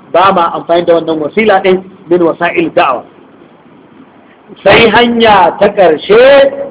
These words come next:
wanda kuma ita ce bata fito ba a kan allo, amma dai ni ina da ita a kwamfuta, ita ce hanyar amfani da kwamfuta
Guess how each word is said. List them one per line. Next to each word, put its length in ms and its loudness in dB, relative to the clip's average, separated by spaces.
wanda 300 0
kuma 220 -2
ita 200 0
ce 140 0
bata 200 -4
fito 320 0
ba 320 2
a 80 -4
kan 240 -2
allo, 360 -8
amma 260 0
dai 160 2
ni 120 0
ina 160 -2
da 60 -6
ita 160 -4
a 60 -2
kwamfuta, 540 -2
ita 160 -2
ce 80 0
hanyar 580 0
amfani 460 0
da 80 2
kwamfuta 800 -2